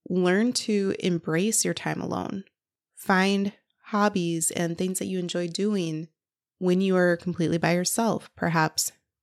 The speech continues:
reading or craft projects or fishing, cooking. The possibilities are endless. Learn to find joy in those moments.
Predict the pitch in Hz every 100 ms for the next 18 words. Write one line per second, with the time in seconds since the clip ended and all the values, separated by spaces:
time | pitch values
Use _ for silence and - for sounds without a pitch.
0 | - 190 202 202 190 185 180 - 165 156
1 | 151 160 - 202 196 - - - 185 170
2 | 175 165 165 - - - 165 156 151 151
3 | - 226 - 202 185 170 165 170 _ _
4 | _ - 226 226 208 190 180 175 185 175
5 | 190 196 - 196 185 180 170 - 165 156
6 | 156 175 - - _ _ _ _ - 196
7 | 202 233 220 214 - 175 170 170 170 170
8 | - _ - 180 220 247 175 165 156 165
9 | 175 190 190 208 -